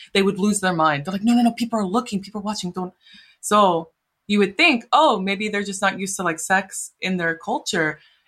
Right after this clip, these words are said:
If I go out and walk outside right now, there are so many sex stores, like, where you could just hire a woman and do sexual things with her. And they're advertising it. They, they're not, like,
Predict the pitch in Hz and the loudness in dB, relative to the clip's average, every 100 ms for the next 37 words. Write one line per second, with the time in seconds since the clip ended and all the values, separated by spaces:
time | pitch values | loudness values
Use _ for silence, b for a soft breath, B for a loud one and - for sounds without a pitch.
0 | - 233 311 294 254 226 196 185 175 175 | -2 2 2 4 4 4 4 0 2 2
1 | 165 - 165 151 165 160 156 151 147 196 | 0 -2 -2 -2 -6 -8 -6 -6 -4 -2
2 | 185 160 - - 196 220 214 196 - 165 | 0 -2 -6 -8 -6 -4 -4 -4 -4 -6
3 | - - - - 165 156 214 220 _ 156 | -8 -14 -16 -8 -2 -2 -2 -6 _ -2
4 | 147 _ _ 180 170 160 156 170 - - | -2 _ _ -4 -4 -6 -6 -6 -4 0
5 | 170 170 160 160 156 151 147 - _ _ | 2 2 -2 -4 -6 -6 -8 -12 _ _
6 | 160 156 147 175 156 165 160 165 151 156 | -4 -4 -4 -4 -4 -6 -4 -6 -6 -8
7 | 151 156 156 147 147 B - 202 208 233 | -6 -6 -2 -2 -4 B 0 2 4 4
8 | 220 - 185 220 208 202 175 156 160 156 | 2 2 2 4 0 0 0 0 -2 -6
9 | - 175 180 202 220 226 214 202 | -2 -4 0 0 2 2 0 -4